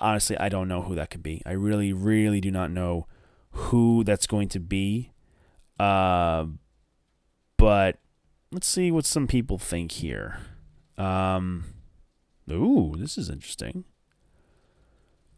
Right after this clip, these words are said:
What if it's good old Bloody Buddy Murphy or Bloody Buddy Matthews?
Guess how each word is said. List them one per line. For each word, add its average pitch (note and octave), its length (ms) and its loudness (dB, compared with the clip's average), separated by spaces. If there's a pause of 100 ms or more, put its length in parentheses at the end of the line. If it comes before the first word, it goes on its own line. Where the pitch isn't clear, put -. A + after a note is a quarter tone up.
(180)
What B3 120 4
if A3 120 4
it's - 320 4
good G#3+ 220 6
old F#3+ 680 8 (500)
Bloody F#3 400 10
Buddy F3+ 240 12
Murphy C#3 680 8
or F#2+ 340 2 (480)
Bloody F3 380 8
Buddy D#3 220 8
Matthews? C3+ 1040 4